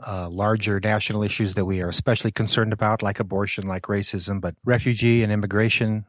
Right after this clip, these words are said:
work is another one that's a v-, very high priority, and not just because my wife works at World Relief. We were <laughs> concerned about that decades before that. So when you hear the declining numbers, it's not a very pleasant thing, especially considering our point of view is that the coun-, the nation has enough resources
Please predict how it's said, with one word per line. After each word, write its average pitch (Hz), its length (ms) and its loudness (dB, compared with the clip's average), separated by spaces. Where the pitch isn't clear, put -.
work 113 360 -4
is 98 240 -4
another 98 260 0
one 98 160 -2
that's - 140 -8
a 87 60 -4
v-, 87 320 -10
very 120 260 4
high 95 200 2
priority, 87 500 -2
and 104 100 2
not 104 200 2
just 123 220 0
because 127 300 4
my 131 140 6
wife 123 300 6
works 120 220 2
at 135 80 4
World 123 220 6
Relief. 113 360 4
We 110 120 0
were 110 140 2
<laughs> 135 140 -4
concerned 123 380 2
about 113 220 2
that 101 200 2
decades 113 400 2
before 110 320 2
that. 90 300 0
So 156 140 6
when 151 100 6
you 151 100 6
hear 170 220 8
the 143 140 6
declining 135 480 4
numbers, 123 640 2
it's - 300 -2
not 135 380 4
a 139 40 4
very 143 320 4
pleasant 127 520 0
thing, 120 160 4
especially 117 440 2
considering 110 600 2
our 113 180 2
point 120 260 4
of 107 60 4
view 113 240 4
is 92 180 2
that 95 240 0
the - 60 -8
coun-, 110 320 -4
the 98 240 -2
nation 117 380 2
has 107 180 2
enough 113 260 0
resources 156 840 2